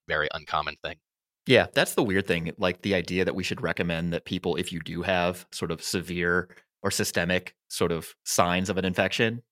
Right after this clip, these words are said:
Speaker 2: which again would be unusual for the common cold or upper respiratory tract infection, "Oh, you had a fever." You imagine every fever that you've ever had in your life, no exercise for a month
Speaker 1: Yeah, I
Speaker 2: due
Speaker 1: don't
Speaker 2: to
Speaker 1: think so.
Speaker 2: this risk of <laughs> myocarditis. And it's like, you're gonna find out.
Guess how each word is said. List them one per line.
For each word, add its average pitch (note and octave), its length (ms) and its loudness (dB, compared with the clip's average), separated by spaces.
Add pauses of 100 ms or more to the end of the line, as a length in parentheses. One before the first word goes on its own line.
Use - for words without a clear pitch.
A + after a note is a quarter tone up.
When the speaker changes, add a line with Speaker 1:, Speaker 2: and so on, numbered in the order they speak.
(160)
Speaker 2:
which A2 160 -2
again E2+ 240 -2
would E2 120 -4
be D#2+ 100 -4
unusual D#2+ 380 -6
for F2+ 100 -8
the D#2 100 -6
common E2 300 -2
cold E2+ 260 -4
or F2+ 100 -2
upper E2+ 160 -4
respiratory F2 440 -2
tract F#2 200 -2
infection, G2+ 440 -4
"Oh, A#2+ 60 6
you F#2+ 100 4
had F#2+ 140 2
a F2 40 0
fever." - 460 -4 (580)
You A#2+ 80 0
imagine G#2 420 2 (220)
every G#2+ 260 4
fever G2 320 2
that F#2 100 -2
you've F2+ 120 0
ever E2+ 180 0
had F2 200 0
in E2+ 60 -4
your E2+ 100 -2
life, E2 180 -2
no G#2 300 6
exercise E2 680 0
for E2+ 160 0
a D2+ 60 -4
month G2 400 2 (420)
Speaker 1:
Yeah, - 120 6
I - 20 8
Speaker 2:
due - 40 4
Speaker 1:
don't - 80 0
Speaker 2:
to G#2+ 80 2
Speaker 1:
think F2+ 180 2
so. - 160 -4 (320)
Speaker 2:
this E3+ 140 10
risk F#2+ 200 2
of F2 380 2
<laughs> - 120 -20 (180)
myocarditis. F2 640 2
And F2+ 100 0
it's E2+ 120 -2
like, F2+ 320 2 (640)
you're A#2+ 160 8
gonna C3 260 8
find G#2 380 2
out. - 300 0